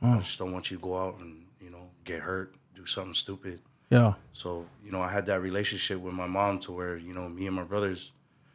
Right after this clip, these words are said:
Speaker 1: we didn't have to hide things. You know
Speaker 2: Check
Speaker 1: what I mean?
Speaker 2: in.
Speaker 1: Or, and it wasn't really check in. It was just hide things from
Speaker 2: Okay,
Speaker 1: her,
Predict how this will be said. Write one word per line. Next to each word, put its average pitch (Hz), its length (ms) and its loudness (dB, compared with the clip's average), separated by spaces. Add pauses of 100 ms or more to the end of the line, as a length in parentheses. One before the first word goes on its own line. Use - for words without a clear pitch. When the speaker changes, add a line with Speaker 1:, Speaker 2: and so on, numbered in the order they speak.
(280)
Speaker 1:
we 98 100 -2
didn't 95 160 0
have 101 200 2
to 87 260 -6 (400)
hide 104 420 2
things. 82 400 -16
You 127 60 -6
know - 80 -10
Speaker 2:
Check 123 160 10
Speaker 1:
what - 80 6
I - 20 12
mean? 123 100 12
Speaker 2:
in. 113 220 10
Speaker 1:
Or, 104 180 -2 (440)
and 120 200 4
it 120 60 4
wasn't 143 300 8
really 110 180 4
check 127 300 2
in. 117 180 4
It 95 80 0
was 90 100 -4
just 92 200 -4
hide 98 340 0
things 87 280 -14
from 120 60 8
Speaker 2:
Okay, 113 120 4
Speaker 1:
her, 104 120 6